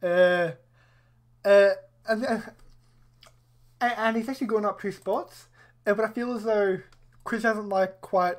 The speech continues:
accompanied himself to the, uh, like, the, uh, like, the draft league format, uh, because he did versus you, and, and I feel as though, uh, he actually got a taste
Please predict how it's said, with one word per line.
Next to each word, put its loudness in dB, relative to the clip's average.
accompanied -4
himself -4
to -6
the, -2
uh, 0
like, -2
the, -2
uh, 0
like, 4
the -6
draft 2
league -6
format, -6
uh, -2
because -8
he -2
did 0
versus 0
you, -6
and, -4
and 4
I 2
feel 0
as -4
though, 0
uh, 2
he -6
actually -4
got -6
a -20
taste -6